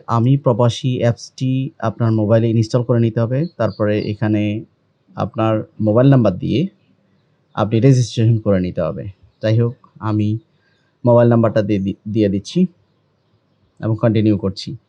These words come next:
যে মোবাইল নাম্বারটা ব্যবহার করেছি, এখানে একটা ওয়ান টাইম পাসওয়ার্ড চলে গিয়েছে, সেই পাসওয়ার্ডে এখানে দিতে হবে, আহ, কনফার্ম। ওকে, এরপর কন্টিনিউ করছি। এখানে একটা পাসওয়ার্ড সেট করে দিতে হবে।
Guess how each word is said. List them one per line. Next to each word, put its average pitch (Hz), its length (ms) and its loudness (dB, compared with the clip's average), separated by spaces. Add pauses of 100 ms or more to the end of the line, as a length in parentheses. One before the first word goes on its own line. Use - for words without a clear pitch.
(600)
যে 123 120 4
মোবাইল 131 280 4
নাম্বারটা 135 320 2
ব্যবহার 131 260 2
করেছি, 147 340 0
এখানে 135 240 0
একটা 117 160 -4
ওয়ান 107 260 2
টাইম 110 180 2
পাসওয়ার্ড 113 400 0
চলে 123 200 -2
গিয়েছে, 120 460 -2 (160)
সেই 117 240 -2
পাসওয়ার্ডে 120 840 -2 (1040)
এখানে 117 280 2
দিতে 107 340 0
হবে, 120 320 2 (500)
আহ, 107 120 -8
কনফার্ম। 107 220 -2 (920)
ওকে, 113 340 -2 (160)
এরপর 113 360 -2
কন্টিনিউ 120 440 2
করছি। 139 500 0 (960)
এখানে 151 300 2
একটা 131 180 0
পাসওয়ার্ড 120 640 2
সেট - 280 -2
করে 101 220 0
দিতে 87 200 -2
হবে। 76 180 -4